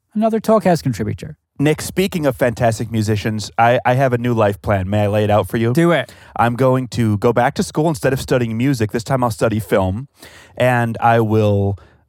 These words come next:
Speaker 2: write a feature. And, you know, I'll sort of get it out there in a small way.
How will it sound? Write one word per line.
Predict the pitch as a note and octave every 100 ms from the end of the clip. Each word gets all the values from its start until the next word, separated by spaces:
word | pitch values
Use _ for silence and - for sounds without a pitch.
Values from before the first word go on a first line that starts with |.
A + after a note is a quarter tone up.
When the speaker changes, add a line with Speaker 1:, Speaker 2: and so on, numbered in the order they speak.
| -
Speaker 2:
write | C3+ E3
a | G3
feature. | - C3+ A#2+ A#2 D3+ - _ _
And, | F3+ F3 G#3+
you |
know, | D#3 B2 C3+
I'll | C#3
sort | - E3+
of | D#3
get | B2 B2
it | G#2+
out | G#2 G2+
there | A#2 G#2+
in | A2
a |
small | G2+ A2+ G#2+ A2
way. | G2 F#2+